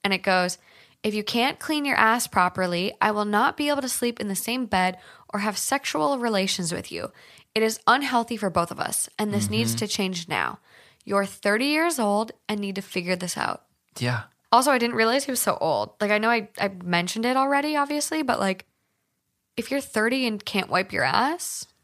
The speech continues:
Speaker 2: If you're calling that old, I'm starting to feel really old.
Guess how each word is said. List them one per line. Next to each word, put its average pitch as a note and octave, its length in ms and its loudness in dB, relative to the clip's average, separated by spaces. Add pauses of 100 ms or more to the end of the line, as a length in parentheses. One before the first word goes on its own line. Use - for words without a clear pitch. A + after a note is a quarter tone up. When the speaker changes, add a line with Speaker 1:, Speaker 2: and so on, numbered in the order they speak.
(720)
Speaker 2:
If G#2 140 -12
you're G2 120 -4
calling G2 300 0
that F#2 180 -2
old, D#2+ 180 -4
I'm E2+ 160 -4
starting E2+ 300 -6
to - 80 -12
feel - 180 -10
really C#2 340 -8
old. - 320 -12